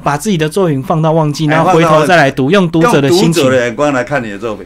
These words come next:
Speaker 1: 嗯。
Speaker 2: 你如果连自己都看不下去，那别人还能看吗？
Speaker 1: 就是你，你当下写，你当然现在，现在想法会很清楚，可是过一阵子你回头再来读，
Speaker 2: 对。
Speaker 1: 哎，
Speaker 2: 嗯。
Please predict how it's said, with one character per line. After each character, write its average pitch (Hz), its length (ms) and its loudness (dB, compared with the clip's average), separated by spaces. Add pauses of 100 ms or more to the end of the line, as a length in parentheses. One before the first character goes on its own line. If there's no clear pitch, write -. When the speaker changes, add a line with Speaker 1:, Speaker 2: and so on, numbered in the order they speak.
Speaker 1:
嗯。 151 260 0
Speaker 2:
你 135 60 2
如 196 220 0
果 196 100 0
连 175 180 0
自 190 220 -6
己 131 80 -6
都 175 80 -6
看 185 180 -6
不 175 120 -8
下 165 200 -4
去， 151 300 -8 (560)
那 185 160 -6
别 151 200 -2
人 156 140 0
还 131 120 -2
能 139 160 -4
看 143 180 -4
吗？ 117 180 -6 (240)
Speaker 1:
就 240 120 -4
是 247 120 0
你， 143 300 0
你 151 160 -4
当 220 220 -2
下 208 160 0
写， 160 120 -4
你 135 140 -2
当 170 160 0
然 151 100 0
现 170 220 -2
在， 147 220 -2
现 185 200 -2
在 170 160 0
想 143 300 -2
法 127 140 -2
会 147 120 0
很 123 160 -2
清 127 280 -4
楚， 104 180 -10
可 127 160 -6
是 147 240 0
过 185 140 4
一 - 20 2
阵 170 160 -2
子 156 80 0
你 131 100 -2
回 135 140 -4
头 135 160 -2
再 160 120 -2
来 123 120 -2
读， 123 240 -6
Speaker 2:
对。 190 120 0
Speaker 1:
哎， 294 100 -2
Speaker 2:
嗯。 - 80 -16